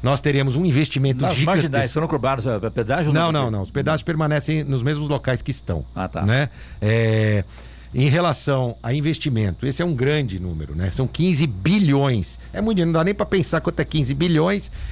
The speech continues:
Speaker 1: que serão investidos ao longo dos trinta anos para a execução das obras. A C C R é uma boa operadora. Eu já disse isso, inclusive, nas audiências públicas. Participei de todas elas, junto com o nosso deputado federal Eduardo Cury, corrigindo, inclusive, o erro,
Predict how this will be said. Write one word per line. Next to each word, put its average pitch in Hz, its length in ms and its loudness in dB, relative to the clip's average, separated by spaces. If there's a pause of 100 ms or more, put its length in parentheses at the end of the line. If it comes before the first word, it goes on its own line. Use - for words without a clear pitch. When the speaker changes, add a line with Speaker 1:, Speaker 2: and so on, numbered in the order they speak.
(140)
Speaker 1:
que - 60 -4
serão 156 140 2
investidos 160 380 0
ao 156 100 4
longo 143 200 2
dos 127 160 -4
trinta 127 300 2
anos 143 380 2 (240)
para 220 200 2
a - 20 4
execução 180 340 -2
das 165 220 2
obras. 92 340 -2
A - 80 0
C - 160 2
C 156 140 -2
R 127 320 2 (180)
é 196 120 2
uma 214 160 4
boa 131 180 2
operadora. 90 640 0 (200)
Eu 131 80 0
já 135 140 2
disse 180 340 -2
isso, 190 140 0
inclusive, 214 460 0
nas 214 160 2
audiências 202 480 2
públicas. 151 420 0 (260)
Participei 139 440 0
de 147 80 2
todas 156 400 0
elas, 139 260 2
junto 139 240 -2
com 127 200 0
o 95 60 -2 (280)
nosso 113 180 0
deputado 117 320 0
federal 107 340 0
Eduardo 113 360 0
Cury, 196 240 0
corrigindo, 190 520 2
inclusive, 147 380 0
o 160 80 2
erro, 135 300 0